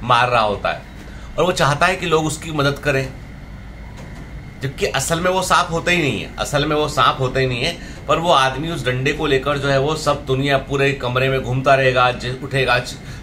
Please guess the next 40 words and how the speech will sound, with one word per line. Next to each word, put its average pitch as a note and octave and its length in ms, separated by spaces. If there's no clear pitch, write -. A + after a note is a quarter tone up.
शोर D3 260
करेगा, C3 380
बोलेगा, C3+ 320
"अरे C#3+ 100
वो C#3 100
सांप C3 400
है, - 440
हटो D3 200
वहाँ C3+ 220
से," C3 200
डंडा C3 300
लेके B2+ 240
जाएगा, A#2+ 280
फिर A#2+ 140
डंडा B2 260
मारेगा A#2 360
वहाँ A#2 140
पे, A2+ 120
है - 460
ना? - 160
ये D#3 160
उसकी D3+ 260
तकलीफ B2 380
है। A#2 200
और D3+ 80
वो F#3 120
लोगों F#3 280
से G3 280
request D3+ 420
भी - 120
करता D3 280
है B2+ 100
कि C#3 160
मेरी C#3 240
मदद C3+ 280
करोगे D3+ 240
सांप C3+ 320
को C3+ 80
मारने B2 360
में। G#2 200